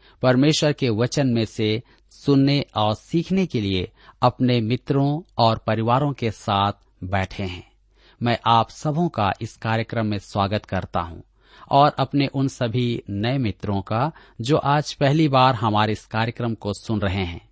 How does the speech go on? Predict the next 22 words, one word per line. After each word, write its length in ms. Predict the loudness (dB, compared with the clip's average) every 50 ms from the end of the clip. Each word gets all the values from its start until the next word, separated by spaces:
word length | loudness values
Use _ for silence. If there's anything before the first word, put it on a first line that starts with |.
| _ _ _ _ _ _ _ _ 0
मैं 180 | 0 2 0 0 2
आपको 340 | 2 2 2 0 -2 -4 -2
बताना 380 | 0 0 2 2 4 4 2
चाहता 400 | 0 0 -2 -2 -2 -2 0 0
हूं 180 | 0 0 0 -2
कि 180 | -4 -4 -4 -4
हम 280 | -4 -2 -4 -4 -4
सब 260 | -4 -4 -4 -4 -4 -4 -4
इन 160 | -4 -4 -2
दिनों 500 | -2 -2 -2 -2 -2 -2 -4 -4 -8 _ _ _ _ _ -10 -2
बाइबल 420 | 0 2 2 2 2 2 2 2 2
में 180 | 2 0 -2
से 340 | -4 -4 -2 -2 -2 -2 -4 -8 _ _ _ _ -2
होशे 280 | -2 0 0 0 0 0
नबी 300 | 0 0 0 0 -2 -2
की 180 | -2 -4 -4 -4
पुस्तक 440 | -2 -4 -4 -4 -4 -4 -6 -6
से 220 | -6 -4 -4 -2 -2
अध्ययन 500 | -2 -2 -4 -4 -2 -2 0 0 0 -2
कर 220 | -2 0 0 0
रहे 260 | 0 0 -2 -2 -2
हैं। 300 | -4 -6 -8 -12 -16 -20